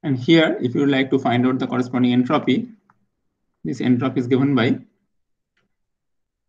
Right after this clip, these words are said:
the corresponding probability is one upon thirty-two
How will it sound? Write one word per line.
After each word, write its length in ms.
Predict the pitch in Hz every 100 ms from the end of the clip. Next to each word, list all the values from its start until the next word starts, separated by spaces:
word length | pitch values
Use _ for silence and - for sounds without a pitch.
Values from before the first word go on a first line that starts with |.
| _ _ -
the 80 | 110
corresponding 500 | 123 131 139 143 135
probability 500 | 135 135 143 151 147
is 100 | 147
one 160 | 127
upon 180 | 123 127
thirty-two 680 | 123 117 120 165 143 277